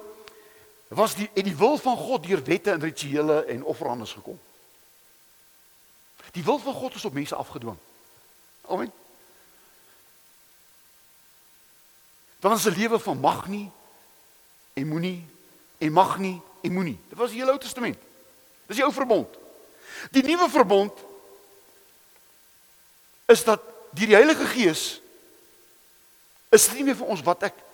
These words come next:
moet en nie mag nie, wat ek wil en nie wil nie. Ek wil, jy sien, die tien gebooie word nou verander. Jy mag nie steel nie. Ek wil nie steel nie. Dis die Nuwe Verbond.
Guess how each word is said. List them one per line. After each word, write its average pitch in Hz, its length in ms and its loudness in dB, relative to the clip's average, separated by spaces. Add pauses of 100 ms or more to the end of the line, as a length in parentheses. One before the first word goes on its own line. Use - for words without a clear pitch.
moet 269 320 0
en 170 120 -2
nie 196 120 -4
mag 170 300 2
nie, 117 120 -12 (540)
wat 123 160 -16
ek 98 120 -18
wil 143 180 -8 (640)
en 131 80 -10
nie 165 140 -8
wil 127 180 -4
nie. 95 120 -16 (1120)
Ek - 140 -4
wil, 160 120 -4 (260)
jy 208 60 -8
sien, 277 160 -2
die 269 80 -6
tien 294 160 -4
gebooie 226 360 -2
word 180 160 0
nou 156 80 -2
verander. 143 340 -4 (720)
Jy 208 160 8
mag 180 680 6
nie 240 160 2 (100)
steel 220 400 4
nie. 101 120 -10 (200)
Ek 147 120 12
wil 165 120 12
nie 220 80 12
steel - 280 8
nie. - 80 -16 (1400)
Dis 339 160 12
die 135 80 12
Nuwe 190 120 12
Verbond. - 300 4